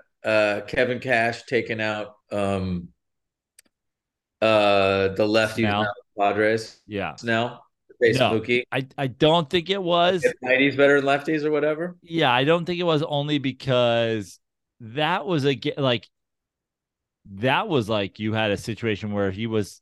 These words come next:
Speaker 2: like, fucking cruising. Like, this was,
Speaker 1: Yeah.
Speaker 2: "Okay, we're getting there." But to me, this was, this was just, like, simply, this is where the, like, you have to at some,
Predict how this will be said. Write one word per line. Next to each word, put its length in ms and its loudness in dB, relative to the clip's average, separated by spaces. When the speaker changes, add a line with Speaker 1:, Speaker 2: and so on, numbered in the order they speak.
Speaker 2:
like, 320 -4
fucking 300 -2
cruising. 640 2
Like, 200 -2
this 220 -2
was, 240 6
Speaker 1:
Yeah. 80 2
Speaker 2:
"Okay, 400 2
we're 140 -4
getting 320 -2
there." 260 -4
But 260 0
to 120 2
me, 380 -2
this 440 -2
was, 560 4
this 220 -2
was 140 -4
just, 220 -2
like, 160 -2
simply, 920 -2
this 200 0
is 160 -2
where 500 2
the, 240 -10
like, 440 -6
you 160 -2
have 300 0
to 80 0
at 140 0
some, 220 -4